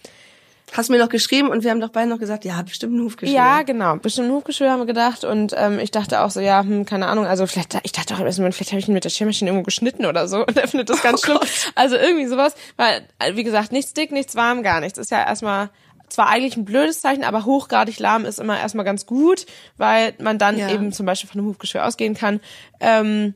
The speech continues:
Speaker 1: Was ist dir alles durch den Kopf gegangen? Welche Möglichkeiten?
Speaker 2: Ja, das, äh, war es erstmal. Also natürlich kann es auch Sehne oder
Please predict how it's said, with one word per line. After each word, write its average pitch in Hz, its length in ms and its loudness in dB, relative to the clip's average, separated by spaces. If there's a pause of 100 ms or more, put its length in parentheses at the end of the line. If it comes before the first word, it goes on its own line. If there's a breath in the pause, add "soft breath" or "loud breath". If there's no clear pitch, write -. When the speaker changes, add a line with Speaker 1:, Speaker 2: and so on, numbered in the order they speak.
(120)
Speaker 1:
Was 294 140 -2
ist 330 160 -2
dir 269 80 2
alles 262 160 -2
durch 254 140 -2
den 233 80 -4
Kopf 185 180 -4
gegangen? 170 300 -6
Welche 214 200 -4
Möglichkeiten? 170 720 -10 (200 loud breath)
Speaker 2:
Ja, 269 200 4
das, 269 240 0
äh, - 240 0
war 233 140 6
es - 60 -4
erstmal. 214 200 -2
Also 220 140 0
natürlich 247 260 -4
kann 247 200 -2
es 240 80 -4
auch 220 140 0
Sehne 247 600 0
oder 214 320 2